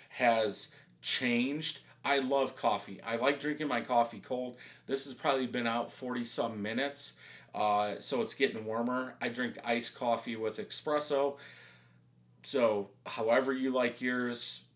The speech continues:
go from this and take what you want. Um, no head on that, uh, color. I'm going with black. Now, this is a different glass.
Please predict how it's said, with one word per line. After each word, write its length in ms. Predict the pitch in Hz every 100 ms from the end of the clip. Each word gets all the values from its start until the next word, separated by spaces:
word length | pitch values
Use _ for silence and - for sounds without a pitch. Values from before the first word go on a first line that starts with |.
| _ _ _ - - - - - - - - - - 104
go 240 | 113 107
from 360 | 104 120 110 107
this 480 | 107 101 - - -
and 280 | 110 101 92 -
take 280 | - 110 -
what 200 | 107 98
you 100 | 95
want. 280 | 95 90 - - - - -
Um, 380 | 139 139 120 107
no 300 | 127 147 196
head 440 | - 139 143 143 - - - -
on 280 | 101 110 110
that, 600 | 113 117 117 - - - -
uh, 300 | 110 101 101
color. 640 | - - 156 165 165 160 - _ _ _ _ _ _ _ _ _ _
I'm 220 | 143 220 233
going 340 | 240 226 196
with 240 | 156 123
black. 540 | - 107 110 90 - - - _ _ _ _ _ _ _ _ _ _ _ _ _ -
Now, 240 | 143 285
this 280 | 139 151 147
is 280 | - 160 147
a 60 | 135
different 340 | 143 147 127
glass. 720 | 101 107 107 120 - - -